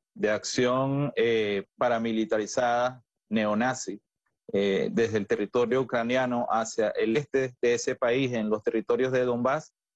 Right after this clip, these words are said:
ha generado, vamos a decirlo, una situa-, un arco de conflictividad, un arco de inestabilidad. Los enemigos, en efecto, de iniciales, pues, de los rusos parlantes, de los rusos étnicos en el este de Ucrania, son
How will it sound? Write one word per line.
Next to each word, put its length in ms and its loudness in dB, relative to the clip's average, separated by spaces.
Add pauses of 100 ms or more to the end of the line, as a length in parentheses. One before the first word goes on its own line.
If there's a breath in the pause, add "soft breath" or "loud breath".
(180)
ha 280 0
generado, 800 0 (420)
vamos 240 0
a 20 2
decirlo, 720 0
una 380 0
situa-, 500 -2
un 180 2
arco 420 0
de 140 0
conflictividad, 840 0
un 80 -2
arco 300 0
de 100 2
inestabilidad. 720 -2 (580 soft breath)
Los 400 0 (100)
enemigos, 840 0
en 200 0
efecto, 540 -2 (460)
de 480 2
iniciales, 680 -2
pues, 160 -8
de 60 -2
los 160 -2
rusos 380 0
parlantes, 480 -2
de 80 -2
los 160 -6
rusos 360 0
étnicos 380 -2
en 60 -4
el 120 2
este 220 0
de 60 4
Ucrania, 420 -2
son 460 -4